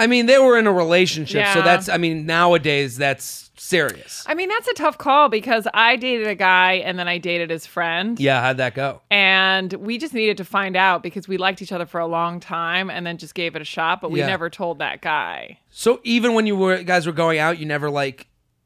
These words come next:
Speaker 2: We secretly went out.
Speaker 1: Uh,
Speaker 2: And it
Speaker 1: and
Speaker 2: didn't
Speaker 1: how
Speaker 2: work, and it's, at least that guy will never know.
Speaker 1: He'll
Speaker 2: You know what I
Speaker 1: never
Speaker 2: mean?
Speaker 1: know, and their
Speaker 2: But it,
Speaker 1: relationship
Speaker 2: but
Speaker 1: is
Speaker 2: I'm
Speaker 1: good.
Speaker 2: sure, yeah.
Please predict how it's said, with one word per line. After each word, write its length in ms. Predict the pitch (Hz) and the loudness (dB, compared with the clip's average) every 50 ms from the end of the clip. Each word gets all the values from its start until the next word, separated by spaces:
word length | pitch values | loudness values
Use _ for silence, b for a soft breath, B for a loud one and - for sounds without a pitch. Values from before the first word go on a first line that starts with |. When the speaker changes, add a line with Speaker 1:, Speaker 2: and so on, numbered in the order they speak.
| _ | _
Speaker 2:
We 140 | - 214 214 | -8 -8 -8
secretly 480 | 202 - - 208 - 202 196 175 190 185 | -6 -8 -10 -8 -6 -4 -4 -4 -4 -6
went 180 | 165 165 160 156 | -6 -6 -6 -6
out. 360 | 156 156 147 135 113 104 - - - _ _ _ _ _ _ _ _ _ _ - | -6 -6 -6 -8 -10 -14 -16 -20 -20 _ _ _ _ _ _ _ _ _ _ -8
Speaker 1:
Uh, 140 | 170 165 165 - - | -8 -8 -8 -4 -2
Speaker 2:
And 100 | 214 226 | -2 -2
it 40 | |
Speaker 1:
and 80 | 233 - | 0 0
Speaker 2:
didn't 160 | 247 233 233 233 | -2 -2 -2 0
Speaker 1:
how 40 | 226 | 2
Speaker 2:
work, 400 | 226 240 240 247 269 277 277 - | 4 4 4 4 4 2 0 0
and 180 | - 214 214 208 | -2 0 0 0
it's, 440 | 208 202 202 - _ - - - - | -2 -4 -6 -8 _ -20 -20 -20 -8
at 240 | - - 214 202 185 | -2 0 2 2 0
least 300 | 196 220 226 214 - - | -2 -4 -8 -8 -6 -2
that 160 | - 214 202 | 0 0 0
guy 160 | 196 208 196 196 | 2 0 0 0
will 140 | 190 185 | -2 -4
never 240 | 185 190 190 180 190 | -6 -4 -4 -4 -4
know. 460 | 185 185 180 165 139 107 - - 170 _ _ | -4 -4 -4 -4 -6 -6 -10 -14 -18 _ _
Speaker 1:
He'll 180 | - 170 180 202 | -2 0 0 2
Speaker 2:
You 40 | |
know 60 | 208 160 | 2 2
what 0 | |
I 40 | 156 | 2
Speaker 1:
never 100 | 151 151 | 2 2
Speaker 2:
mean? 80 | 156 | 2
Speaker 1:
know, 200 | - 143 139 131 | 2 2 2 0
and 60 | 131 139 | -2 -2
their 140 | 143 151 151 | 0 0 2
Speaker 2:
But 200 | 151 285 302 302 | 4 4 6 6
it, 20 | |
Speaker 1:
relationship 280 | 320 143 131 135 143 147 | 4 2 0 -4 -2 2
Speaker 2:
but 120 | 277 277 | 4 4
Speaker 1:
is 60 | 277 | 4
Speaker 2:
I'm 60 | 277 - | 4 4
Speaker 1:
good. 240 | 285 - 277 139 | 2 2 0 0
Speaker 2:
sure, 340 | 139 - 269 269 277 277 277 | 0 2 2 4 4 4 2
yeah. 400 | 226 226 226 220 208 180 131 101 | 2 2 2 4 4 2 0 -4